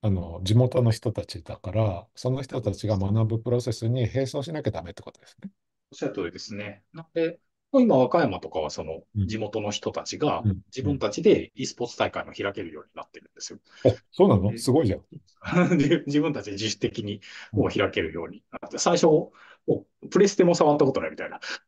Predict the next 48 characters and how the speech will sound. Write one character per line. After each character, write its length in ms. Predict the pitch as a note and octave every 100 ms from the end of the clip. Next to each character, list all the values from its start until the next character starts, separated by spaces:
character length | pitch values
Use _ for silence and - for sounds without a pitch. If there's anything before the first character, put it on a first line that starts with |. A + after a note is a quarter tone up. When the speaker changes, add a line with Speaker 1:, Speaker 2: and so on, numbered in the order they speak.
| -
Speaker 1:
う 60 | G#2
ん。 20 |
Speaker 2:
<laughs> 120 | E3+ -
感 80 |
じ 160 | D3+ C#3
の 100 | C#3+
と 120 | D3+
こ 100 | D3+
ろ 80 | C3
か 100 | -
ら、 280 | C3 - -
Speaker 1:
う 40 | G3+
ん。 120 | F3+
Speaker 2:
あ 300 | - C3+ C3
の、 440 | C#3+ C#3+ D3 A3+ G3+
少 280 | - E3+ E3+
し 160 | -
ず 160 | C#3 G3
つ 140 | -
教 580 | A2 D#3 - A#3 - G2+ -
え 120 | B2 G2+
て 160 | A2
い 100 | G#2
っ 40 | - -
て、 280 | A#2+ F#2 - - A2+
Speaker 1:
う 40 |
ん。 120 | G2
Speaker 2:
あ 200 | F#2+ F#2
の、 540 | F2 F2 F2+ E2+ G2+ -
今 220 | D3+ A#2
も 360 | D#3 A#3 G2+ G#2
う 40 | -
自 140 | G2+
主 100 | -
的 260 | A2 G2+ F2
に 80 |
や 120 | F2 E2+
れ 100 | E2+
る 100 | E2+
よ 120 | D#2+
う 40 |
に 80 | D#2+
な 80 | D#2
っ 80 | -
て 80 |
る 120 | E2+ E2+
の 100 | _
で。 180 | E2+